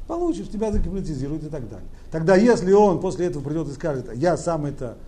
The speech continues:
я в этом участвовал, я, я, я просто сам это пережил» и так далее, да? То в дальнейшем, а, а его внуки,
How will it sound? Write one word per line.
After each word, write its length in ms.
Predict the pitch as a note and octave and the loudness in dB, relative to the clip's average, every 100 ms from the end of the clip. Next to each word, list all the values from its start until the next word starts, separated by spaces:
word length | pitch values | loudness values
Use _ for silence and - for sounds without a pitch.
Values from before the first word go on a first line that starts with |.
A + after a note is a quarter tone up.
| - - - | -18 -16 -8
я 140 | E3 | -6
в 20 | |
этом 160 | D3 E3+ | -4 -4
участвовал, 380 | D#3 F3 B2 C#3 | -4 -6 -6 -8
я, 80 | D#3+ | -4
я, 140 | D3 | -4
я 120 | D3+ | -4
просто 280 | D#3 D#3 D3+ | -6 -8 -8
сам 220 | C3+ D#3+ | -6 -6
это 100 | D#3 | -6
пережил» 460 | C3+ C3+ A2+ G#2 G#2 | -8 -6 -6 -8 -10
и 20 | |
так 200 | A2 A#2 | -10 -10
далее, 180 | - - - - - | -12 -14 -16 -16 -16
да? 120 | A3+ - - - | -16 -14 -14 -2
То 100 | F3+ | -2
в 120 | C#3+ | 2
дальнейшем, 480 | F3+ F#3 B3 D#3 C#3+ | 4 4 2 0 -4
а, 240 | C#3+ C3+ | -6 -2
а 40 | D#3+ | 0
его 220 | E3+ E3 | 2 2
внуки, 420 | C#3+ C#3 D#3 | 0 -4 -4